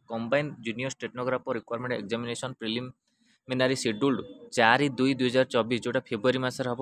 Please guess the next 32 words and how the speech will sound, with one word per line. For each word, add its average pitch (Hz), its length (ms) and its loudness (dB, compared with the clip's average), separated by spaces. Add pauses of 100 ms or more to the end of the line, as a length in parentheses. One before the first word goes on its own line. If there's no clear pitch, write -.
Only 131 240 -4
candidate 123 380 -4
ଗଜପତି 127 500 4
ଡିଷ୍ଟ୍ରିକ୍ଟ 123 380 -8
ମେ 123 160 -2
ପ୍ଲିଜ୍ 127 380 -6
ନୋଟ୍ 123 240 -4 (340)
ଦ - 20 -
ସେଣ୍ଟର 120 420 0
ଆଲୋକେସନ୍ 131 520 0
ହାଜ୍ 120 220 0
ବିନ୍ 135 180 -6 (100)
ଫାଇନାଲାଇଜ୍, 123 500 -2 (340)
ସୋ - 160 -2
ଦେ 123 160 2
କ୍ୟାନ୍ 139 240 -4
ଡାଉନଲୋଡ୍ 120 400 4
ଦେୟାର 135 200 2
ଆଡମିଟ୍ 120 340 -2
କାର୍ଡ 131 220 0
ନାଓ। 123 220 0 (380)
ଦ - 80 -6
କ୍ୟାଣ୍ଡିଡେଟ୍ 120 500 0
ଅଫ୍ 131 160 -2
ଗଜପତି 120 460 2
ଡିଷ୍ଟ୍ରିକ୍ଟ 123 360 -8
ହୁ 131 140 -4
ହ୍ୟାଡ୍ 127 280 2
ଡାଉନଲୋଡ୍ 113 380 2
ଦେୟାର 123 160 -2
ଆଡମିଟ୍ 110 360 -2
କାର୍ଡ 143 220 0